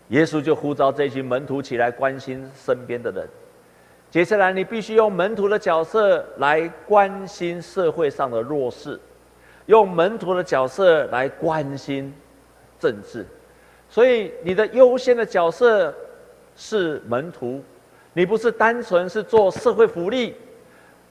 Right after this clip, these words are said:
你如果没有门徒的角色去做社会关怀，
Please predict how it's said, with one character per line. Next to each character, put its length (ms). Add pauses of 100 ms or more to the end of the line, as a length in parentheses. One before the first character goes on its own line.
(600)
你 220
如 180
果 220
没 160
有 160
门 260
徒 140
的 80
角 240
色 420 (360)
去 120
做 280
社 360
会 140
关 240
怀， 260